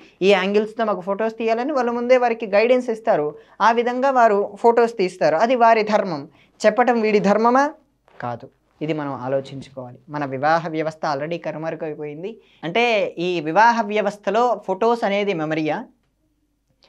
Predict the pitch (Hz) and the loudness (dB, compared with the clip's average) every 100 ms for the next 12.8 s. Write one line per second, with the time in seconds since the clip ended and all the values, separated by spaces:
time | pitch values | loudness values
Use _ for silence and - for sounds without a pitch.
0 | _ - 190 240 240 233 202 208 208 202 | _ -2 0 2 2 0 -2 -4 -6 -8
1 | 202 196 208 226 196 175 180 156 143 127 | -8 -8 -8 -8 -8 -8 -8 -8 -10 -14
2 | - _ 170 196 202 - 208 202 190 180 | -20 _ 0 0 -2 -6 -4 -2 -4 -8
3 | 170 165 160 190 185 180 175 175 156 143 | -6 -6 -6 -8 -8 -10 -10 -10 -8 -12
4 | 147 _ _ - 135 151 220 147 143 160 | -14 _ _ -16 -12 -10 -8 -8 -8 -8
5 | 156 139 127 127 127 135 139 143 135 127 | -8 -10 -12 -14 -10 -4 -4 -4 -8 -10
6 | 127 147 139 139 - 143 120 - _ _ | -8 -6 -6 -8 -10 -10 -10 -14 _ _
7 | _ - 143 170 185 190 180 160 147 147 | _ 2 4 4 2 2 0 -2 -6 -6
8 | 127 - 156 160 196 143 131 160 175 190 | -6 -4 -6 0 0 0 0 0 2 -2
9 | 190 170 170 165 175 165 156 160 175 170 | -4 -4 -2 -2 -4 -2 0 0 -2 -6
10 | 160 147 160 147 131 123 - 143 139 143 | -8 -8 -8 -8 -8 -10 -10 -10 -8 -8
11 | 143 123 127 _ 143 156 165 165 143 139 | -8 -14 -16 _ -6 -2 -2 -4 -8 -6
12 | 143 170 190 170 170 175 165 | -4 -4 -4 -6 -8 -10 -10